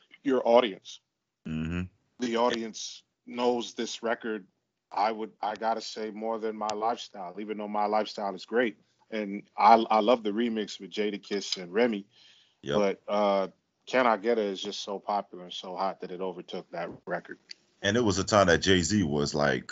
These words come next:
Speaker 2: hot again. Like, he was,
Speaker 1: Yeah.
Speaker 2: like, ro-, riding the momentum.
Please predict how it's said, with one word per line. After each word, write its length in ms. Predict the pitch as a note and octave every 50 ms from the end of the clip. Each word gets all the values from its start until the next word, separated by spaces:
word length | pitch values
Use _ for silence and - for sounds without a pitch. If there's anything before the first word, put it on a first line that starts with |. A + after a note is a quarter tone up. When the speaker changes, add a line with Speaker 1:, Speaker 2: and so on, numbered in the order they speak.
| - _ _ _ _ _ _ _ _ _ - - - - - - - _ _
Speaker 2:
hot 380 | - - - F2+ F#2+ E2+ C#2 - -
again. 360 | F2+ D2+ D2+ G2 F#2+ D#2+ C2+
Like, 180 | B1+ C#2+ D2 C2+
he 120 | G2+ B2+
was, 720 | C3 G2+ F2 D#2+ D#2 C#2+ C2+ - - - - - - - _ _ _ - -
Speaker 1:
Yeah. 140 | - C3+ - - _ _ - - - -
Speaker 2:
like, 180 | G2 G2+ F2+ D#2+ D2+ D#2
ro-, 220 | G2+ A2+ A#2 - -
riding 260 | E2+ G#2 A2+ G#2 F#2+
the 80 | F#2 E2+
momentum. 520 | E2 D#2 D2 F2 G#2 F#2+ D#2+ - C2+ -